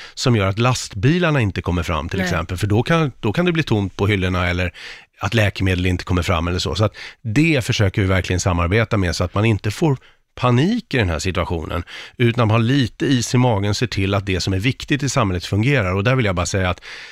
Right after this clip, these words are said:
Speaker 1: det finns så många samhällshjältar. Ibland funderar man så här, "Vilka är mest betydelsefulla i samhället?" Så tänker man på alla företagsledare och sådär. Men just nu i en pandemi, hjältarna i äldreomsorgen och
Speaker 2: Mm.
Speaker 1: sjukvården,
Speaker 2: Ja, verkligen.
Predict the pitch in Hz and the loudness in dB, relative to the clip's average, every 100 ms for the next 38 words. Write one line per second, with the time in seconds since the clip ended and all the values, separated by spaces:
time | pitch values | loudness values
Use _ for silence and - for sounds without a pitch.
0 | - - - - 123 143 - 135 127 - | -20 -20 -14 -2 2 2 4 2 2 2
1 | 139 131 117 151 143 82 90 113 - - | 2 2 2 0 0 -2 -2 -4 -10 -4
2 | 120 127 147 147 135 - 117 135 135 123 | 0 2 2 0 -2 0 2 2 2 2
3 | 98 87 - - - _ - 113 - 120 | 0 -2 -6 -20 -20 _ -2 -2 0 0
4 | 113 110 - 107 - 123 110 95 - 95 | 2 2 0 -4 0 0 2 0 -2 -2
5 | 113 107 107 - 120 107 113 139 98 110 | 0 2 0 2 2 4 4 2 0 -2
6 | 101 110 104 104 95 101 98 - 98 92 | 2 2 2 0 2 2 2 2 0 0
7 | 92 - 92 92 90 95 87 90 87 - | -2 0 0 2 2 0 0 0 0 -4
8 | - - - _ - 104 107 - 123 151 | -16 -20 -20 _ -2 2 2 2 2 2
9 | 139 110 107 110 104 101 110 175 95 98 | 2 2 2 2 2 4 4 2 0 -4
10 | - _ _ _ _ _ 101 92 - 98 | -8 _ _ _ _ _ -2 -2 -2 0
11 | 101 101 101 101 - 98 95 92 113 101 | 2 0 0 0 0 0 0 0 2 2
12 | 92 131 139 110 123 185 170 175 160 - | 2 2 2 2 0 -2 -2 -4 -6 -8
13 | 185 | -10